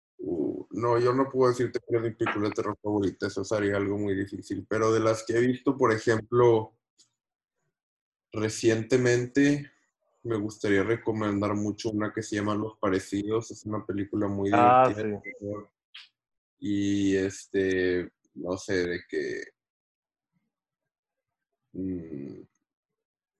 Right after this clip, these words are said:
Speaker 1: de terror, terror que me dé miedo, a mí siempre me da miedo de que,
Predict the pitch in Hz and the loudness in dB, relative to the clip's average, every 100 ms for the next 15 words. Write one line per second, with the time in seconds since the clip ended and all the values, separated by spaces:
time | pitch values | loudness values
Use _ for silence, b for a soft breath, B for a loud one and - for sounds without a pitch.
0 | - 110 - 113 104 110 135 147 - 127 | -2 0 2 2 4 6 4 4 2 2
1 | 110 123 131 131 107 104 110 110 110 117 | 4 2 2 0 2 0 0 0 0 0
2 | 120 107 104 107 101 107 101 98 101 98 | 0 0 -2 -4 -4 -4 -2 -2 -2 -2
3 | 98 104 95 - 69 - | -4 -4 -6 -6 -8 -8